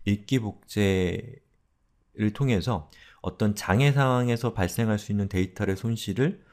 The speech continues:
복원할 수는 있긴 하지만 이를테면 사용자가 잘못된 정보를 입력했거나 아니면 개발자가 로직을 잘못 짜서 사용자의 데이터를 날려버렸거나 이런 경우는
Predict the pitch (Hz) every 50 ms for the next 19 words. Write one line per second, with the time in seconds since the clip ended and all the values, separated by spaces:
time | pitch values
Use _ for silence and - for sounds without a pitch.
0 | _ _ _ _ - 101 90 120 117 113 104 101 - 95 92 82 76 - - 85
1 | 82 90 104 98 98 82 76 85 107 147 - _ _ _ _ _ _ _ _ _
2 | _ - 90 104 104 - - 98 95 95 95 95 95 95 90 - - 139 143 135
3 | 139 135 127 120 117 113 120 117 - - 95 113 135 139 - - 139 135 127 120
4 | 113 104 101 95 87 82 80 80 78 - - - _ - 78 76 95 139 - -
5 | _ - - - - - _ - - 98 107 113 113 107 - 101 90 113 123 127
6 | 123 - - 123 117 110 117 113 104 95 95 104 120 123 110 113 101 98 92 92
7 | 95 92 - - 90 82 - 123 127 170 208 - _ _ _ _ _ - - 143
8 | 135 135 135 131 123 123 117 110 104 101 90 87 - - 98 85 87 82 78 78
9 | 85 98 92 80 82 76 73 - - - - - - _ _ _ _ _ _ _
10 | - 110 107 131 151 151 143 135 120 107 101 95 120 127 92 87